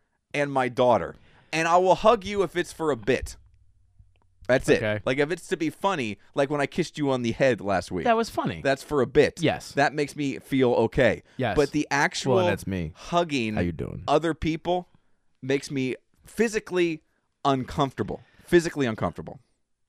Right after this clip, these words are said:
Speaker 2: I hug fam-, my, my family is a hugger.
Speaker 1: See, we
Speaker 2: Hugger family.
Speaker 1: and
Speaker 2: Are
Speaker 1: I
Speaker 2: you
Speaker 1: get
Speaker 2: not?
Speaker 1: that. We're not hug-, I, I can honestly say that from the time I was, we'll bar-, we're,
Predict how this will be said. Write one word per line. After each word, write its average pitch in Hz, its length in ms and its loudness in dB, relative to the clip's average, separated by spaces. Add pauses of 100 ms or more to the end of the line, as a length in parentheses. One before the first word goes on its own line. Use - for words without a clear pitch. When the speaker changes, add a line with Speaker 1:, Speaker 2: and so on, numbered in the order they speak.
(480)
Speaker 2:
I 220 140 2
hug 190 240 2
fam-, 120 280 -6
my, 175 260 0
my 214 240 -2
family 147 400 -2
is 113 100 -6
a 107 40 -6
hugger. 92 400 -8
Speaker 1:
See, - 160 0
we 156 60 2
Speaker 2:
Hugger 151 240 2
family. 98 360 -6
Speaker 1:
and 117 80 -2
Speaker 2:
Are 131 40 4
Speaker 1:
I 151 40 4
Speaker 2:
you 156 120 4
Speaker 1:
get 147 80 8
Speaker 2:
not? 139 260 4
Speaker 1:
that. 135 60 -16
We're 127 140 0
not 139 220 4
hug-, 156 160 -2 (200)
I, 160 240 2 (100)
I 143 120 2
can 151 240 -2
honestly 156 440 0
say 92 300 0 (400)
that 104 400 0 (380)
from 120 220 -4
the 117 60 -4
time 143 440 -2
I 131 140 4
was, 110 540 2 (2000)
we'll 127 100 0
bar-, 113 300 2
we're, 127 140 0